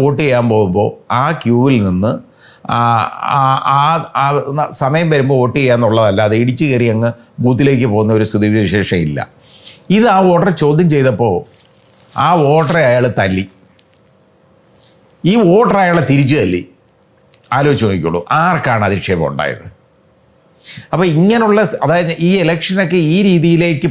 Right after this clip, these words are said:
പോവുകയാണ് എന്ന് പറയുന്നത് വളരെ ഗുരുതരമായ സ്ഥിതിവിശേഷമാണ് ഉണ്ടാക്കുന്നത്,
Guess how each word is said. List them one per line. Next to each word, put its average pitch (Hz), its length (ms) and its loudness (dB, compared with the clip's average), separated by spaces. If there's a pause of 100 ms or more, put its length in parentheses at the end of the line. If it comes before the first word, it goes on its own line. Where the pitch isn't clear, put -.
പോവുകയാണ് 143 580 2 (200)
എന്ന് 123 200 -2
പറയുന്നത് 104 420 0 (640)
വളരെ 175 380 2 (200)
ഗുരുതരമായ 151 720 0 (140)
സ്ഥിതിവിശേഷമാണ് 120 840 -2 (340)
ഉണ്ടാക്കുന്നത്, 85 480 -4